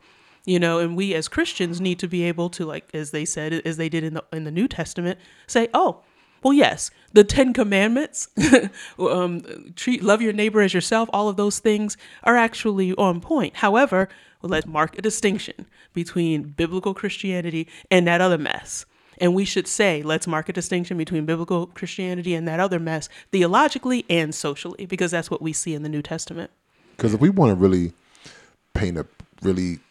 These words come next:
Speaker 2: clearer picture of biblical, quote unquote, biblical Christianity, it's gonna have a cultural expression of multitudes. You know, in, in Revelation it says, "I saw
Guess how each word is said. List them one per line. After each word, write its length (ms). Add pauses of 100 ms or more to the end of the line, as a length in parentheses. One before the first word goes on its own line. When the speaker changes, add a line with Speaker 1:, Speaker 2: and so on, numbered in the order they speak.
Speaker 2:
clearer 560
picture 640 (140)
of 440
biblical, 500
quote 220
unquote, 300
biblical 400
Christianity, 800 (640)
it's 280
gonna 260
have 560 (260)
a 120
cultural 580
expression 840 (140)
of 180
multitudes. 880 (340)
You 100
know, 180
in, 160
in 140
Revelation 480
it 60
says, 140
"I 100
saw 400